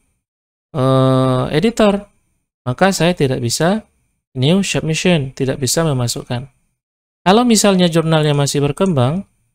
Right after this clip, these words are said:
maka editor ini juga saya masukkan di dalam author.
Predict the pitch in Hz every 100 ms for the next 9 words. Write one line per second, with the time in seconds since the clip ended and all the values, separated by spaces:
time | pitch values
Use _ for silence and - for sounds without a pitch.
0 | _ - 131 - 117 135 196 247 _ _
1 | _ _ _ - 160 185 185 185 147 120
2 | 151 208 196 139 131 170 208 165 151 135
3 | 123 - - 165 180 139 120 110 147 196
4 | _ _ _ _ _ _ _ _ 185 208
5 | 220 202 185